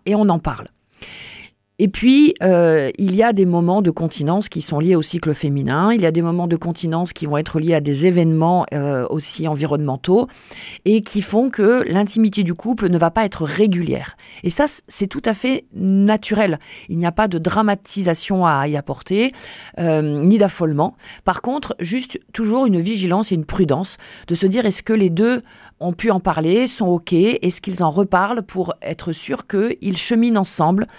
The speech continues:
dans la même direction, dans cette continence. Euh, par contre, l'abstinence, elle est avant le mariage, et notamment pour les couples chrétiens, de manière à pouvoir, euh, être dans un oui, euh, d'abord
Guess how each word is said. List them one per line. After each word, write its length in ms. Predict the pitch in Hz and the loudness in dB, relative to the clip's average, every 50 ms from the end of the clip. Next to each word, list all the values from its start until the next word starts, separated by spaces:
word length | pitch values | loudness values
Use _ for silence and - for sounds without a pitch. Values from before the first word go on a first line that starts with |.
| - - - | -20 -8 -2
dans 140 | 175 175 180 | 0 2 4
la 80 | 180 | 4
même 200 | 196 196 202 196 | 4 4 2 2
direction, 480 | 165 175 175 165 156 - - - 190 196 | 0 -2 -4 -4 -6 -8 -6 -4 -4 -2
dans 100 | 185 165 | -2 -2
cette 180 | - 175 156 - | -4 -6 -8 -6
continence. 540 | - 160 165 - 143 123 - - - - - - _ _ - - - - - - - - - - - - - _ _ _ _ - | -6 -8 -8 -8 -8 -10 -10 -10 -14 -18 -20 -20 _ _ -20 -20 -20 -20 -20 -20 -20 -20 -20 -20 -20 -20 -20 _ _ _ _ 0
Euh, 520 | 185 175 160 160 156 143 139 135 127 101 85 - _ _ _ _ - | 2 4 4 4 2 0 -2 -6 -6 -8 -10 -14 _ _ _ _ -8
par 140 | 208 185 - | -6 -6 -4
contre, 240 | - 247 226 - - | -2 -4 -2 0 2
l'abstinence, 840 | 185 190 220 214 - - - - 190 170 175 208 254 254 - - - - _ _ - | 2 2 2 2 -2 -8 -6 -2 0 0 2 0 0 -2 -6 -14 -18 -20 _ _ -2
elle 200 | 180 185 185 175 | 0 2 4 4
est 120 | 170 - - | 2 2 2
avant 320 | 220 226 220 196 220 214 | 0 0 2 2 2 2
le 60 | 196 165 | 2 0
mariage, 560 | 160 156 139 151 143 131 135 160 - - - - | -2 -4 -4 -4 -6 -4 -6 -6 -8 -8 -6 -4
et 80 | 165 | -4
notamment 420 | 160 156 156 - 151 151 165 185 185 | -4 -4 -4 -4 -2 0 0 -2 -2
pour 180 | - - 143 | -2 -4 -6
les 60 | 135 | -6
couples 320 | - - - 214 - - 165 | -6 -8 -14 -8 -2 -2 -2
chrétiens, 520 | - - 165 151 - - 135 147 202 240 - - - - - - - | 0 -2 -4 -4 -4 -2 -2 -2 -2 -2 -6 -10 -20 -20 -20 -8 -2
de 100 | 160 185 | 0 2
manière 380 | 180 170 180 185 208 240 247 208 | 2 2 0 0 0 0 2 0
à 80 | 180 | 0
pouvoir, 640 | - - - 185 175 165 180 180 170 160 143 131 131 _ - - - _ _ _ - | -2 -4 -10 -8 -6 -2 0 0 0 0 -2 -4 -14 _ -20 -20 -20 _ _ _ -8
euh, 320 | 143 151 147 139 127 - - - _ _ | -6 -4 -2 -2 -2 -4 -6 -10 _ _
être 320 | - 196 196 196 - - 185 | -6 -6 -6 -6 -4 -4 -2
dans 340 | 175 175 170 170 165 151 170 | 0 0 0 -2 -2 -2 -2
un 260 | 151 143 139 131 123 | -2 -2 -2 -4 -4
oui, 480 | 143 156 165 180 196 240 247 254 220 - _ _ _ _ - - | -4 -4 -4 0 2 4 4 4 2 -4 _ _ _ _ -10 -6
euh, 320 | 151 143 135 135 120 - | -4 -2 -2 -2 -2 -2
d'abord 600 | 151 165 202 214 196 214 214 202 190 156 139 - | 0 2 2 4 4 4 4 4 2 0 -2 -8